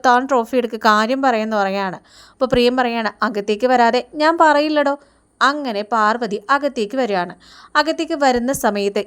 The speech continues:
ഇതെല്ലാം ശ്രദ്ധിച്ചുകൊണ്ട് ആ മായ കില്ലർ അവിടെ നിൽക്കുന്നുണ്ട്. കില്ലറിന് കിട്ടിയ അവസരമല്ലേ, അവൻ ചെന്ന് മെയിൻ സ്വിച്ച് ഓഫ് ചെയ്യുകയാണ്. മെയിൻ സ്വിച്ച് ഓഫ് ചെയ്യുന്ന സമയത്ത് നമ്മുടെ പ്രിയനാണെങ്കിൽ തൻ്റെ, താനാണ് ഗന്ധർവൻ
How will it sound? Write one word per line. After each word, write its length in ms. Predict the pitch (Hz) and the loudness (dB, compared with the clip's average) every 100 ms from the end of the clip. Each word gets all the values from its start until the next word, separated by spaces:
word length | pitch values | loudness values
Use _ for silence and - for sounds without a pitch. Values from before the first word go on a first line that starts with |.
| - | -6
ഇതെല്ലാം 420 | 247 285 254 269 | 0 0 0 -2
ശ്രദ്ധിച്ചുകൊണ്ട് 720 | 269 220 202 214 226 202 196 - | -2 -2 -2 -4 -4 -2 0 0
ആ 100 | 220 | 0
മായ 500 | 208 196 196 208 233 | 0 2 4 4 2
കില്ലർ 340 | - 269 277 262 | -2 -2 2 4
അവിടെ 200 | 190 202 | 4 2
നിൽക്കുന്നുണ്ട്. 540 | 190 180 208 190 156 - _ | -2 -4 -4 -4 -6 -12 _
കില്ലറിന് 440 | 185 180 180 208 | -6 -4 -4 -4
കിട്ടിയ 320 | 214 220 240 | -6 0 2
അവസരമല്ലേ, 520 | 233 226 247 226 185 170 - - - 269 | 2 2 0 2 0 -4 -12 -20 -4 4
അവൻ 220 | 277 320 | 4 4
ചെന്ന് 340 | 311 226 202 202 | 0 -4 -4 -6
മെയിൻ 240 | 214 202 214 | -6 -6 -6
സ്വിച്ച് 300 | - 220 233 | -8 -4 -2
ഓഫ് 200 | 175 175 | -2 -4
ചെയ്യുകയാണ്. 340 | 196 185 160 - | -6 -6 -6 -8
മെയിൻ 200 | 202 185 190 | -6 -4 -6
സ്വിച്ച് 300 | 220 214 240 | -8 -2 0
ഓഫ് 180 | 196 | 2
ചെയ്യുന്ന 280 | 220 208 233 233 | 0 -2 -4 -2
സമയത്ത് 460 | 196 185 220 214 196 - | -2 0 -4 -2 -2 -2
നമ്മുടെ 260 | 277 277 285 | -4 -2 -2
പ്രിയനാണെങ്കിൽ 720 | 285 254 285 294 220 196 202 202 | -2 -2 -2 -2 -2 -4 -6 -2
തൻ്റെ, 320 | 220 196 202 220 - - _ | -2 0 -2 -2 -8 -20 _
താനാണ് 420 | 294 311 330 311 269 | 4 6 4 2 0
ഗന്ധർവൻ 500 | 269 214 226 220 | -2 0 -2 -2